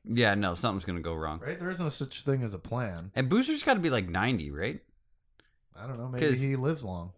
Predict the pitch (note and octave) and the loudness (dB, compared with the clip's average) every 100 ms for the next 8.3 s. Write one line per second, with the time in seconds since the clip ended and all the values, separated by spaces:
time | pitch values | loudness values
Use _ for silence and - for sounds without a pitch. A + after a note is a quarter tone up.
0 | B2 A2 C#3 D3+ B2 A#2 E3 D#3 F3 A#3 | -10 -4 0 2 2 2 0 0 -2 -6
1 | - _ _ _ _ _ _ _ _ _ | -12 _ _ _ _ _ _ _ _ _
2 | - B2+ - C3 D#3 D#3+ E3 D#3+ B2+ G#2 | -4 -4 2 4 6 6 6 6 2 0
3 | C#3 A#2+ C#3 D#3+ D3 B2+ D3 A#2 - - | 0 4 6 6 6 4 2 2 -2 0
4 | A#2+ D3 E3+ - - - _ - B2 E3+ | 2 2 0 -4 -10 -16 _ 0 0 2
5 | A3+ - - - _ _ _ _ _ _ | -2 -4 -10 -18 _ _ _ _ _ _
6 | G#2+ A#2+ G#2 F#2+ D#3 G#3 C4 C4 - A#2 | 0 4 4 4 4 4 2 -4 0 0
7 | - - D#3 F#3 F#3+ F3+ F3 G#2 C#2+ - | 2 2 4 2 6 6 6 4 -10 -10
8 | - G#2 | -4 -4